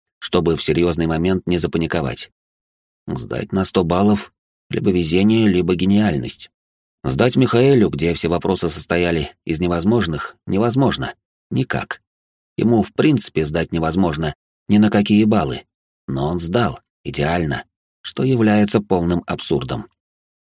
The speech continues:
И теперь понятно, почему Теодор-младший не разговаривает с отцом. Почему пошел на единоборство, начал тренироваться.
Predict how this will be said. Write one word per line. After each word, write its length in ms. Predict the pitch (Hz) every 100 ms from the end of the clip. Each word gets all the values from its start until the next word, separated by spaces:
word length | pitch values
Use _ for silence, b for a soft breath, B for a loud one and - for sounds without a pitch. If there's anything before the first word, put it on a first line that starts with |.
| _
И 180 | 139 -
теперь 320 | - - 120
понятно, 520 | 110 123 101 92 101
почему 400 | - 98 95 92
Теодор-младший 880 | 78 85 80 82 82 82 76 - 78 - _ _ _
не 120 | 98
разговаривает 640 | 98 87 92 87 80 80 76
с 60 |
отцом. 420 | 87 - 71 64 - _ _ _ _ _ _
Почему 340 | - 71 92 104
пошел 360 | 110 - 107
на 200 | 101 98
единоборство, 720 | 92 101 101 104 80 - - - _ _
начал 380 | - 78 76 80
тренироваться. 680 | 73 82 82 87 69 - -